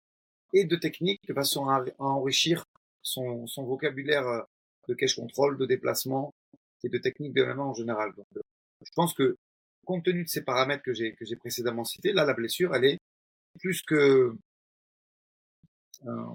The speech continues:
comment dire, on peut pas dire qu'elle est, qu'elle, qu'elle a été positive. Ce serait quand même, euh, ce serait quand même, euh, euh, parler de façon, euh, peu franche, mais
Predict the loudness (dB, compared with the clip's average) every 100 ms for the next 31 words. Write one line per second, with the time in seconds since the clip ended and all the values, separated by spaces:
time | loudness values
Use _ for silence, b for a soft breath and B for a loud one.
0 | -10 -10 -8 -10 -6 -4 0 2 2 2
1 | 0 -2 -6 _ _ _ -6 -4 -2 0
2 | 0 0 0 0 0 -2 -2 -2 -2 -2
3 | -6 -4 -4 -4 -4 -4 -4 -8 -12 -16
4 | _ _ _ _ -10 -2 0 2 0 0
5 | -6 -8 -14 _ _ _ _ -12 -12 -14
6 | -20 _ -12 -6 0 2 2 0 0 0
7 | -2 -4 -10 _ _ _ -12 -10 -10 _
8 | _ _ _ _ _ _ _ -2 -2 2
9 | 2 2 0 -2